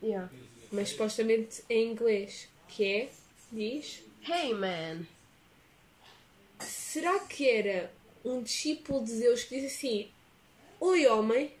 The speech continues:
Speaker 2: E ele pensou assim, "Olha, realmente isto junto até fica uma coisa engraçada. Vou dizer aqui merdas." E eles dizem, "Ei, homem." Só que depois de repente começaram a dizer muitas vezes e ficou,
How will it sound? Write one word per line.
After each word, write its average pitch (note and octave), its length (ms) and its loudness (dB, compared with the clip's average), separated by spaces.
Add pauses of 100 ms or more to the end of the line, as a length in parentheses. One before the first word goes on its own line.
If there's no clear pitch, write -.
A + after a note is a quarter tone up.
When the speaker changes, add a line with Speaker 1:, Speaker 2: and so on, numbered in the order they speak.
(1800)
Speaker 2:
E C4 140 2
ele D4 140 6
pensou D4+ 260 0
assim, C4 320 -6
"Olha, F#4 240 2
realmente B3 500 -2
isto - 440 -10
junto D#4+ 640 -2
até D#4+ 240 -2
fica E4 260 -4
uma E4 160 0
coisa D#4 220 0
engraçada. D4+ 720 -4
Vou B3 180 -4
dizer C4 180 -2
aqui A#3+ 280 -8
merdas." A#3+ 680 -4 (800)
E C4+ 100 0
eles C#4+ 180 2
dizem, D4+ 520 0
"Ei, D4 180 2
homem." A#3 380 -2 (1400)
Só - 260 0
que C#4+ 140 -6
depois D#4 260 -4
de - 80 -12
repente C4+ 400 -2
começaram B3+ 560 0
a B3 60 4
dizer A#3+ 260 0
muitas A#3+ 340 -4
vezes C4+ 340 -2
e C4+ 60 -6
ficou, C#4 600 0